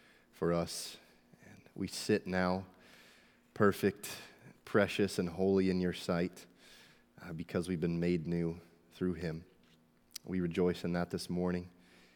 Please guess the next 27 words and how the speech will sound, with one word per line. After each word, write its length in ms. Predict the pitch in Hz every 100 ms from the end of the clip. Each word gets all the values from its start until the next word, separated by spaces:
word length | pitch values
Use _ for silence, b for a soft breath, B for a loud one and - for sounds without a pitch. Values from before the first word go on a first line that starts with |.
| b
We 80 | -
thank 360 | - 101 98
you 60 | 90
for 180 | - 87
your 140 | 78
word. 480 | 78 85 90 90 90
God, 180 | 95 87
we 100 | 85
thank 280 | - 90 92
you 80 | 85
that 100 | 87
you 140 | 90
have 180 | 82 - B B B -
preserved 540 | 95 82 95 98 92
it 200 | 104 -
for 320 | - 98 98
us, 360 | 101 104 - - - B B B B B _
that 140 | 95 90
you've 200 | 90 87
given 260 | 101 101
it 140 | 101 -
to 220 | 110 101
us, 320 | 101 - - 101
that 160 | 87
your 100 | 90
Holy 320 | 80 95 95 87
Spirit, 640 | - 107 98 101 -